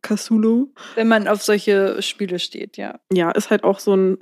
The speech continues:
Speaker 1: Horrorszenario, da muss man halt auch drauf stehen. Aber
Speaker 2: Ja, aber so schlimm fand ich's jetzt nicht.
Speaker 1: Ja, ich fand's eigentlich auch voll cool und ich bin ja eigentlich auch nicht so der Horrortyp.
Speaker 2: Ja.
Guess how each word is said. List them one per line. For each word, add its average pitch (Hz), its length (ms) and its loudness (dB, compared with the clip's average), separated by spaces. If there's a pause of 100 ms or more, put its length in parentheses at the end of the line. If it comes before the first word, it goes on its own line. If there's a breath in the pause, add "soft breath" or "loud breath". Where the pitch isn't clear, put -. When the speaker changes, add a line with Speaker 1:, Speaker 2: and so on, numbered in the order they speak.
(100)
Speaker 1:
Horrorszenario, 196 1000 2
da 185 100 0
muss 185 220 -2
man 175 140 -2
halt 170 140 -4
auch 202 160 0
drauf - 220 -4
stehen. 190 400 0 (480 loud breath)
Aber 180 420 0 (400)
Speaker 2:
Ja, 165 160 -6
aber 175 240 2
so 185 160 -2
schlimm 196 300 2
fand 180 240 -4
ich's 160 120 -10
jetzt - 320 -16
nicht. - 360 -12 (600 soft breath)
Speaker 1:
Ja, 170 340 2
ich 202 120 0
fand's 247 220 2
eigentlich 190 280 0
auch 180 140 2
voll 170 200 0 (100)
cool 190 100 4
und 180 140 -2
ich - 120 -6
bin 190 140 2
ja 180 80 2
eigentlich 175 260 -2
auch 170 80 -2
nicht 180 140 -2
so 185 100 -2
der 165 200 0
Horrortyp. 165 760 -6 (140)
Speaker 2:
Ja. 202 300 -6